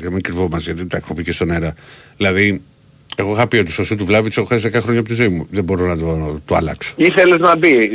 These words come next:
Speaker 2: ήθελε να βγει out.
Speaker 1: Ναι, δηλαδή, να, να κρυφτούμε. Εντάξει, ε, είναι κοροϊδία το, το θεωρώ. Αλλά
Speaker 2: Όχι,
Speaker 1: όχι,
Speaker 2: φίλε,
Speaker 1: αλλά,
Speaker 2: λοιπόν.
Speaker 1: αλλά όχι, αλλά όχι όμως, ξέρεις. Και, ναι, ναι, να θέλω εγώ να χάνει περισσότερο Παναθηναϊκός από το να κερδίζει ο Ολυμπιακός, αυτό είναι άρρωστο, δεν είναι,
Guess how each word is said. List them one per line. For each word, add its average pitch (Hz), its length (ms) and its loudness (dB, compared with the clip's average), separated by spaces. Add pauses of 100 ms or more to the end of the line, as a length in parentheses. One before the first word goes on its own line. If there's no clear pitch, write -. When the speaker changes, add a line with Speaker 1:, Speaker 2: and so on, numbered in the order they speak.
(140)
Speaker 2:
ήθελε 170 240 0
να 170 180 4
βγει 156 180 0 (200)
out. 95 100 0 (280)
Speaker 1:
Ναι, 165 140 -4
δηλαδή, 151 720 -2
να, 131 160 -10
να 127 140 -4
κρυφτούμε. 110 600 -4 (800)
Εντάξει, - 420 -10 (140)
ε, - 140 -6 (1600)
είναι 160 180 0
κοροϊδία 139 420 2
το, 92 240 -4
το 90 120 -8
θεωρώ. 92 300 -2 (340)
Αλλά 226 180 4
Speaker 2:
Όχι, 247 80 4
Speaker 1:
όχι, - 140 -2
Speaker 2:
φίλε, - 140 0
Speaker 1:
αλλά, 143 160 4
Speaker 2:
λοιπόν. 139 160 4
Speaker 1:
αλλά 139 160 4
όχι, 180 200 0
αλλά 120 200 -4
όχι 147 220 -4
όμως, 101 400 -6 (200)
ξέρεις. 85 420 -8 (580)
Και, 117 160 0 (460)
ναι, 87 60 -8
ναι, 85 80 -8
να 90 220 -4
θέλω 107 260 0
εγώ 107 140 0
να 101 100 -2
χάνει 98 200 0
περισσότερο 90 360 -4
Παναθηναϊκός 87 420 -4
από 82 100 -8
το 90 60 -2
να 80 60 -4
κερδίζει 82 260 -4
ο 82 40 -4
Ολυμπιακός, 78 460 -4
αυτό 143 140 -6
είναι 160 100 0
άρρωστο, - 360 -8
δεν - 100 -14
είναι, - 220 -14